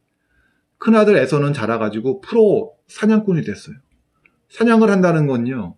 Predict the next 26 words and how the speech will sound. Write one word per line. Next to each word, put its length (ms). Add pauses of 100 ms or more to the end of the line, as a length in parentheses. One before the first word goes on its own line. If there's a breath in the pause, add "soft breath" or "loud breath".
(460)
그가 360
매우 320
용맹한 480
사람이었다는 580
것을 320
뜻해요. 500 (100)
괜히 280
굉장히 520
남성적이고 720
용맹스러웠다라는 1120
것을 340
보여주고 400
있어요. 240 (680 loud breath)
그리고 220
그 80
사-, 200 (140)
어, 160
에서는 520
외향적이어가지고 1200 (320 soft breath)
사람 280
만나는 380
것을 220
좋아하고 420
집 220
밖으로 600
돌아다녔어요. 560